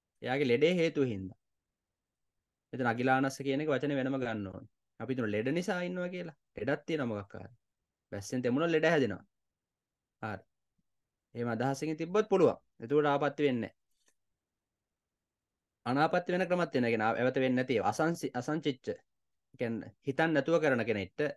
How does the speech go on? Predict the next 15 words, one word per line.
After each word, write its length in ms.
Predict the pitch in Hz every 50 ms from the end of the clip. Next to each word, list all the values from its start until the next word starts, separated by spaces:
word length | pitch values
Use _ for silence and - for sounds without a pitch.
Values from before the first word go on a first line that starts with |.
| _ _ -
ඇවත 280 | - 113 113 113 - -
වෙන්නේ 180 | 117 104 92 92
නැහැ. 180 | - - _ _ _ _ _ _ _ _ _ _ _ _ _ _ _ _ _
මෙතන 260 | - 113 110 123 104
මේ 160 | 107 117 127
ඇවත, 200 | 123 117 104 92
මේ, 160 | 110 113 113 110
මේ 180 | 104 113 113 110 110 -
ශික්ෂාපදයේදී. 720 | 117 - 123 110 - 113 101 87 92 90 - - - -
අසතිය, 400 | - 107 - - 156 143 139 110 92 -
සිහියක්, 480 | - - 135 135 147 156 160 160 151 -
සිහිය 320 | - - 139 147 160 160
නැතුව, 260 | 165 160 147 - 170
ඒ 120 | 160 139 131
කියන්නේ 280 | 131 120 117 113 110